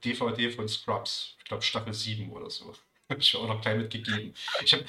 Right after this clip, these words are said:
ich hab keine Ahnung, wie das dort reingekommen ist. Also absolut nicht. Ich besitze auch keine Staffel von Scrubs, fälschlicherweise.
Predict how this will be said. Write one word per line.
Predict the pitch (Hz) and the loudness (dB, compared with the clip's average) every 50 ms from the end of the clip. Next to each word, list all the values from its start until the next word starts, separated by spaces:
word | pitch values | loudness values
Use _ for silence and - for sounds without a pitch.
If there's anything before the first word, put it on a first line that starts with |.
| - - - | -8 -6 8
ich | - - - | 10 10 10
hab | - - - - | 10 8 2 -2
keine | - - 165 190 214 208 - | 2 4 4 4 4 4 4
Ahnung, | - 147 160 147 135 135 135 | 4 2 2 2 2 0 0
wie | 131 131 | 0 2
das | 151 143 - | 2 2 2
dort | - - 107 | 0 0 0
reingekommen | 110 117 127 127 127 - - - 107 107 104 101 | 0 2 2 2 2 0 0 -2 -4 -6 -6 -8
ist. | - - - - - | -10 -12 -12 -12 -10
Also | - 113 135 | -6 -6 -2
absolut | 127 123 147 - - 170 147 147 156 151 | 2 4 4 4 4 2 -2 -2 -2 -2
nicht. | 117 110 113 | -2 0 2
Ich | - - - | 2 0 0
besitze | - 117 110 - - - - - | 0 -2 -2 -2 -2 -2 -2 -2
auch | 165 - | -2 0
keine | - 151 151 156 156 | 0 0 0 0 0
Staffel | - - 143 143 143 135 - | 0 0 0 0 0 -2 -4
von | - 123 113 | -4 -2 -2
Scrubs, | 117 - - - 156 - - | -2 0 2 0 0 0 -2
fälschlicherweise. | - - 190 196 202 196 208 208 196 180 170 175 185 202 214 214 214 214 | -4 -4 -4 -4 -4 -4 -4 -4 -4 -4 -4 -4 -4 -4 -4 -4 -6 -6